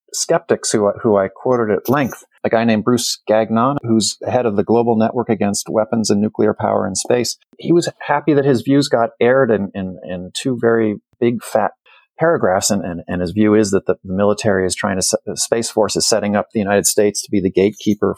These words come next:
for the privatization of space, and that this will affect who, who, what companies have access to space and, and so forth. I'm not sure that's a hundred percent true, but I took it as a good sign that people on all sides of it, of the argument, thought that I had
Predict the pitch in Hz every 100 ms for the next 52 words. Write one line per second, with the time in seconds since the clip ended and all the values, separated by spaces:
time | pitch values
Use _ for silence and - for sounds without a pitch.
0 | - 92 90 _ - - 101 - 101 95
1 | 85 92 98 - 92 - - 180 151 123
2 | 101 95 113 - 104 92 - _ - 104
3 | 113 113 - 127 113 - 120 117 107 113
4 | - 113 113 110 107 - - - 113 104
5 | 104 - 107 - - - 104 104 95 -
6 | - 87 - 110 - 98 - - 101 110
7 | - 117 104 - - - 95 110 - -
8 | 104 - 131 107 101 98 - _ _ _
9 | - 160 147 117 131 113 - 123 123 110
10 | 95 _ - 120 117 104 101 98 98 104
11 | - 110 107 101 101 92 - _ 92 90
12 | 92 87 95 101 90 82 - 90 - 87
13 | 95 92